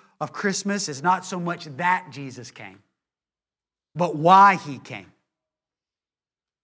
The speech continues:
There is no salvation in his birth.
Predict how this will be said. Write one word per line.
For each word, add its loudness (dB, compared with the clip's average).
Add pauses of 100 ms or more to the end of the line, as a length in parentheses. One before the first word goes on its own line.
(340)
There 6
is 2 (300)
no 2
salvation 0
in -2
his -6
birth. -4